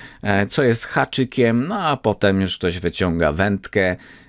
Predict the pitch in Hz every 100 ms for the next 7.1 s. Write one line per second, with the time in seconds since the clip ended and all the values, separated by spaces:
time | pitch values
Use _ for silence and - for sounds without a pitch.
0 | - - 165 156 135 127 117 107 104 107
1 | 98 113 110 104 98 98 98 - 107 98
2 | 113 131 202 185 127 117 - - - 113
3 | 113 113 104 104 - 101 98 95 98 147
4 | 139 110 98 98 98 - - 95 87 95
5 | 107 98 - 95 - 87 - 78 98 95
6 | 87 - 85 65 73 82 80 - 69 -
7 | -